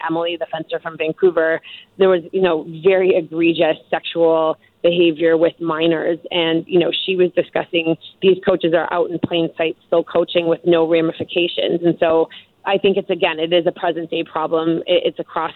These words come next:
sports. And, and like I said, I, I don't necessarily think that um, you know, the level that we went through, which was, like, pure insanity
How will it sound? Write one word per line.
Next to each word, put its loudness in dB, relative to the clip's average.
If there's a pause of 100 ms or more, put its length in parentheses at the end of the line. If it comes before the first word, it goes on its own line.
(100)
sports. 0
And, -8
and 0 (320)
like 2
I 2
said, 2
I, -2
I 0
don't -2
necessarily -2
think -2
that -2 (400)
um, -6 (100)
you 4
know, 2
the -2
level 0
that -4
we -2
went -2
through, 2
which 0
was, -4
like, -2 (260)
pure 0
insanity 2